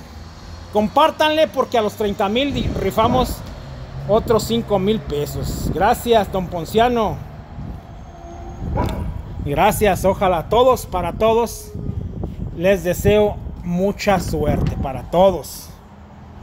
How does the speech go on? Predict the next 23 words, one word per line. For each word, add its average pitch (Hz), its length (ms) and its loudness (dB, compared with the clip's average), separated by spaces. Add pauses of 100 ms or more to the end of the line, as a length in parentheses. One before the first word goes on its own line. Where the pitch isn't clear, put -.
(2000)
Qué 196 60 2
bueno 226 320 4
que 190 100 -2
llegamos 202 400 4
a 180 80 6
la 165 120 2
meta 190 300 0
final 170 380 -4
de 185 100 -4
los 156 120 -6
veinticinco 147 560 -6
mil. 208 240 -2 (560)
Y 143 80 -4
yo 202 140 0
creo 226 160 2
que 220 80 -2
a 190 40 0
los 180 120 -2
treinta 160 340 -2
mil 220 240 -2
vamos 220 320 0
a 185 100 0
llegar 175 420 0